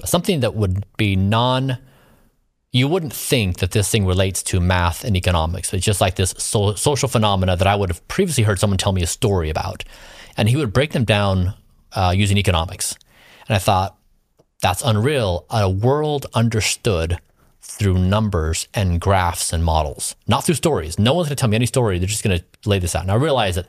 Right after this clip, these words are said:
there are limitations, of course, to those things. Like, stories are embedded in those to some extent. However, from the world I came from, where it was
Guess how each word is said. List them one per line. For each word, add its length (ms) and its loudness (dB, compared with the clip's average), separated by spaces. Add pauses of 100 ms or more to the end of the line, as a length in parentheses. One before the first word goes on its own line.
(320)
there 100 4
are 80 4
limitations, 460 2
of 100 0
course, 220 0
to 60 -4
those 120 0
things. 320 -2
Like, 120 -4 (120)
stories 340 0
are 140 2
embedded 300 2
in 40 0
those 220 0 (160)
to 80 0
some 220 2
extent. 340 -4 (280)
However, 500 2 (200)
from 180 2
the 60 2
world 240 2
I 120 0
came 360 0
from, 300 2
where 140 2
it 60 0
was 180 0